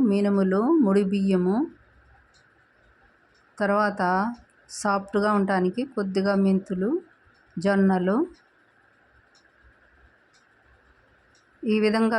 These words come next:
వేసుకొని అన్నీ కూడా వీటిలో ఏమైనా సన్నరాయి ఉందేమో జల్లించుకొని, తర్వాత ఒక గిన్నెలో వేసుకొని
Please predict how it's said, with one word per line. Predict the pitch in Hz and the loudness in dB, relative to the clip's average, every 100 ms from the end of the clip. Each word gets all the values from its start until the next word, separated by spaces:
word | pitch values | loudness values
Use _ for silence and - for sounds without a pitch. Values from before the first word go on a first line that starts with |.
| 208 | 0
వేసుకొని | 196 196 - 202 190 180 | 0 -2 -2 2 2 2
అన్నీ | 185 196 196 | 2 0 -2
కూడా | 180 170 202 320 _ _ _ _ _ _ _ _ _ _ _ _ - | -4 -2 -4 -8 _ _ _ _ _ _ _ _ _ _ _ _ -2
వీటిలో | 214 226 233 196 208 262 220 196 | 0 2 2 2 2 0 0 0
ఏమైనా | 208 208 202 196 208 285 - | 0 2 2 0 0 -2 -4
సన్నరాయి | 202 185 196 196 196 190 | -2 0 0 0 2 2
ఉందేమో | 190 185 190 202 | 2 0 0 0
జల్లించుకొని, | 190 185 196 196 - 180 185 254 330 - _ _ _ _ _ - | -2 0 0 -2 -4 -2 0 -2 -6 -14 _ _ _ _ _ -4
తర్వాత | 196 196 208 214 | 0 0 -2 -4
ఒక | 185 170 170 | -4 -4 0
గిన్నెలో | 190 202 220 214 | 2 2 2 0
వేసుకొని | 196 196 190 180 202 | 0 -2 -2 -2 0